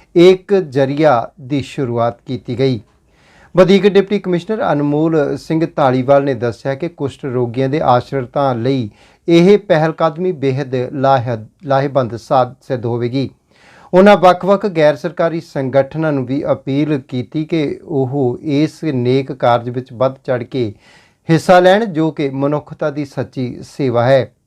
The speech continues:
ਡੀ ਬੀ ਈ ਈ ਦੇ ਜੀ ਈ ਜੀ ਐਸ ਡੀ ਟੀ ਓ ਜੀਵਨਦੀਪ ਸਿੰਘ ਪੀ ਸੀ ਐਸ ਏ ਵੱਲੋਂ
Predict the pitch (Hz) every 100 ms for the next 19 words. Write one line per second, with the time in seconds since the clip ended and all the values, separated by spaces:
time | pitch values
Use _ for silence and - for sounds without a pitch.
0 | _ _ _ _ _ _ _ _ - 156
1 | 190 185 226 196 190 202 202 196 175 202
2 | 202 127 143 175 185 _ _ 202 185 190
3 | 180 139 170 165 135 - 160 165 165 165
4 | 143 165 143 - 165 165 147 143 165 208
5 | _ _ _ 123 143 156 175 165 117 139
6 | 147 - 165 151 131 131 156 151 139 -
7 | 170 147 131 156 175 - 147 147 147 127
8 | _ _ _ _ - 135 160 185 196 190